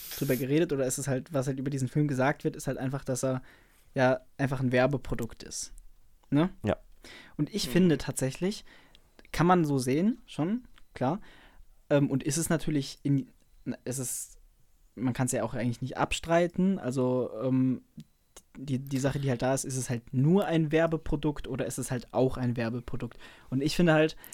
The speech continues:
Speaker 1: ähm, es fühlt sich tatsächlich, finde ich, eher wie so ein Best-of an.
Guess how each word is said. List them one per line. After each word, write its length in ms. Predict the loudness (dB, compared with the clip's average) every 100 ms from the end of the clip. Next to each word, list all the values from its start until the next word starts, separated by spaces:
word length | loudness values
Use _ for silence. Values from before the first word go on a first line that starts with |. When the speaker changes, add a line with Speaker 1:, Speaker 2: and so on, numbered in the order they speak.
| -20 -20 0
Speaker 1:
ähm, 180 | 2 2
es 140 | -2
fühlt 200 | -2 -4
sich 140 | -2 -4
tatsächlich, 440 | -4 -4 -4 -4
finde 160 | 0 0
ich, 140 | 0 -10 -20 -10
eher 200 | 2 2 4
wie 60 |
so 120 | 2
ein 100 | 2
Best-of 460 | 2 0 0 -4 -4
an. 260 | -2 -2